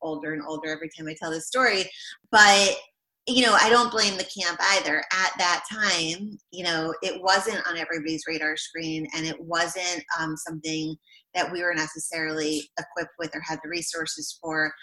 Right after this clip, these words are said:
I will say very shortly after that summer, um, Camp Vermont, the Berkshires,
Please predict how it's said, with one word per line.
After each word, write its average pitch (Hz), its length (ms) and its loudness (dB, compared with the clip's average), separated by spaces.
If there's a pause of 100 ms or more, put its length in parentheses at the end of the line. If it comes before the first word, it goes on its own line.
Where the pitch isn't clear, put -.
(300)
I 190 80 6
will 208 220 2
say 185 320 -2
very 175 260 4
shortly 175 560 -4
after 160 300 -4
that 156 220 0
summer, 165 540 4 (140)
um, 156 340 0 (140)
Camp 170 180 -4
Vermont, 165 300 0
the 160 60 -2
Berkshires, 165 840 -2